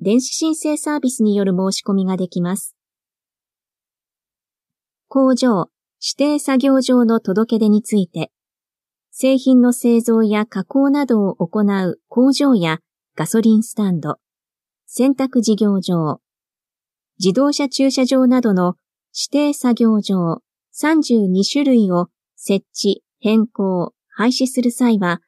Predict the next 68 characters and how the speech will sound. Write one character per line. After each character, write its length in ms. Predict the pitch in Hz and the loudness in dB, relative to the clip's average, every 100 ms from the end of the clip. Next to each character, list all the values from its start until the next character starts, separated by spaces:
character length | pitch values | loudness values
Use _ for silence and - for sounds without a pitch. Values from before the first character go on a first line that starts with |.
| _ _ _ _ | _ _ _ _
都 100 | 320 | -2
の 180 | 320 214 | 0 0
環 360 | - - 240 262 | -2 -2 0 0
境 260 | 277 277 | 0 0
確 300 | 269 254 254 | 0 -6 -6
保 160 | - 254 | -2 0
条 240 | 240 254 | 2 2
例 200 | 226 190 | 2 0
で 220 | 175 170 170 _ _ - | 0 -2 -4 _ _ -6
区 140 | 302 | -2
へ 100 | 302 | 2
の 160 | 254 226 | 2 2
届 400 | 220 220 240 247 | 0 0 0 0
け 160 | 240 | 2
出 0 | |
が 260 | 220 220 208 | 2 0 -2
義 140 | - 175 | -4 0
務 180 | 180 175 | 2 0
付 200 | - 190 | -4 -4
け 40 | |
ら 100 | 180 | -2
れ 120 | 170 | -4
て 100 | 170 | -4
い 100 | 151 | -6
ま 140 | 139 180 | -4 -6
す。 180 | - _ _ _ _ _ _ _ _ _ _ | -8 _ _ _ _ _ _ _ _ _ _
関 220 | 247 262 | 0 0
係 180 | 262 262 | 2 0
法 240 | 254 262 | 2 2
令 160 | 233 214 | 2 2
に 120 | 190 | 2
基 40 | 185 190 233 | 2 0 -2
づ 180 | 240 | -2
く 160 | 233 175 | -2 -4
届 380 | 185 185 240 254 | -2 -2 0 0
け 20 | |
出 140 | 240 | 2
を 100 | 233 | 2
し 120 | 233 - | 2 0
て 100 | 233 | 2
い 120 | 226 | 2
る 140 | 233 | 2
か、 260 | - 190 190 _ _ | -2 -4 -4 _ _
ご 140 | - 170 | -4 -2
確 240 | 254 269 | -2 4
認 320 | 254 254 233 | 6 6 4
を 180 | 226 - | 2 0
お 40 | |
願 260 | 180 170 170 | 0 0 -2
い 60 | 170 | -4
し 120 | 175 | -4
ま 160 | 165 | -4
す。 180 | - - _ _ _ _ _ _ _ _ _ _ - | -4 -12 _ _ _ _ _ _ _ _ _ _ -6
お 80 | 202 | -2
問 200 | 285 285 | 2 2
い 60 | |
合 60 | 269 | 2
わ 100 | 254 | 0
せ 160 | 254 226 | -2 -2
は 220 | 214 - _ | -2 -4 _
環 300 | 220 247 254 | 0 2 2
境 260 | 247 233 | 2 0
課 320 | 214 208 196 - | 0 -4 -4 -6
指 260 | - - 180 | -6 -2 0
導 200 | 269 294 | 0 0
調 220 | - 269 | 0 0
査 180 | 262 240 | 0 -2
係、 460 | 220 214 165 143 - | -2 -4 -6 -6 -8